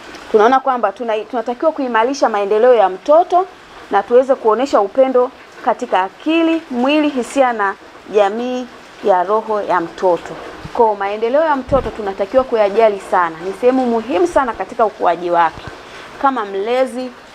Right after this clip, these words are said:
kama mzazi, kama mwalimu, kama mtu yoyote anayehusika katika malezi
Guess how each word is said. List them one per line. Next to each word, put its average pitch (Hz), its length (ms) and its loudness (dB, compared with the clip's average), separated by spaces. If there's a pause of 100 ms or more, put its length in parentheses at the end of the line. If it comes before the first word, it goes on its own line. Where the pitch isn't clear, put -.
kama 214 240 -2
mzazi, 233 720 -4 (200)
kama 247 220 0
mwalimu, 233 640 -4 (520)
kama 247 460 -4
mtu 262 240 -10
yoyote 240 360 -2
anayehusika 247 440 -6
katika 214 360 -4
malezi 220 600 -2